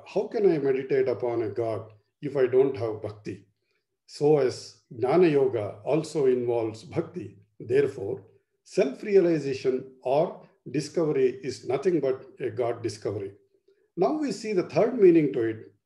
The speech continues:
of bhakti, because when we talk about bhakti, it is love or the devotion towards God. And without understanding the principle of God, how can we discuss the topic of devotion? Because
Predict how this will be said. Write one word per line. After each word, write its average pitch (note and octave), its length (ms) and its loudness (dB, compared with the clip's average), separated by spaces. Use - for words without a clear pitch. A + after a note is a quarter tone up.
of B2 240 -6
bhakti, A#2 360 -10
because C#3+ 520 2
when E3 300 0
we F3+ 100 6
talk G3 320 -6
about G3+ 340 0
bhakti, B2+ 560 -6
it C#3 120 -4
is B2+ 180 -2
love B2+ 440 0
or C#3+ 160 -2
the B2+ 140 2
devotion D#3 580 0
towards A#2+ 400 -4
God. A2 260 -6
And B2 180 0
without F3+ 540 4
understanding C3+ 640 0
the A#2 80 0
principle G3 640 -2
of B2 180 -6
God, A2 360 -2
how G3+ 200 2
can G3+ 220 2
we E3 80 2
discuss C#3 340 -4
the A#2+ 140 -2
topic B2 420 -6
of A2+ 220 -8
devotion? A#2 560 -2
Because A#2+ 500 0